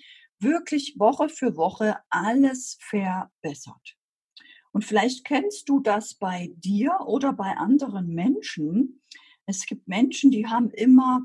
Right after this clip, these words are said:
ganz tolle Ideen. Die erzählen den ganzen Tag, was sie alles machen können,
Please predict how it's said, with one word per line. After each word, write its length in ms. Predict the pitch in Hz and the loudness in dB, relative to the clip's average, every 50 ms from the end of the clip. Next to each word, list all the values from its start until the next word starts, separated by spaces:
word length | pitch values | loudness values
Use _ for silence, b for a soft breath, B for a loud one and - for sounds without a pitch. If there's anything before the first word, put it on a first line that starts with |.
| - - | -2 -2
ganz 760 | 220 226 226 226 226 226 226 220 220 214 220 214 - - | 0 0 0 0 0 0 0 0 0 -2 -2 -2 -6 -12
tolle 440 | - - - 208 202 190 185 185 - | -14 -6 -2 -2 -2 0 -2 -4 -6
Ideen. 720 | - 180 185 180 - - 165 160 160 160 156 160 170 175 - b b b b b b b b _ - | -6 -6 -6 -8 -6 -6 -6 -4 -4 -4 -6 -6 -8 -12 -16 b b b b b b b b _ -4
Die 80 | 214 | -2
erzählen 720 | 214 220 233 220 - - - 285 277 277 277 277 269 262 254 | 0 0 0 -2 -4 -2 2 4 6 6 6 6 6 4 2
den 220 | 220 220 220 214 | 2 0 -4 -4
ganzen 640 | - 226 - 254 254 277 254 254 - 254 247 247 - | -6 -6 -2 4 4 6 6 6 6 6 6 6 4
Tag, 360 | - 226 202 202 214 220 - - | 0 -2 -2 -2 -2 -2 -4 -4
was 300 | 185 208 262 277 277 - | -2 0 0 0 -2 -2
sie 140 | 254 214 - | -4 -4 -4
alles 400 | - 107 117 - 233 - - - | -4 -4 -6 -6 -8 -6 -4 2
machen 520 | 226 254 285 311 302 - - 269 269 269 | 4 6 6 6 4 2 2 0 0 0
können, 600 | - - 247 233 220 220 214 214 214 214 214 b | -2 -4 -2 0 0 0 2 0 0 0 -2 b